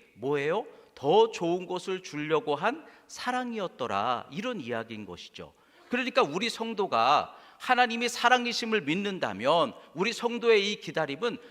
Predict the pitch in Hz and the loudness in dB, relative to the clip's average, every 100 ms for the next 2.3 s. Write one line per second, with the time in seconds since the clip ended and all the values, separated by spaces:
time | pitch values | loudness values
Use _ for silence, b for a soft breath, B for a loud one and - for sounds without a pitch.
0 | B - 160 240 240 254 233 240 262 247 | B -2 -2 0 4 6 4 0 -2 4
1 | 214 214 220 165 139 120 113 117 107 98 | 4 4 -2 0 0 -2 -8 -8 -6 -8
2 | 95 92 95 | -8 -8 -8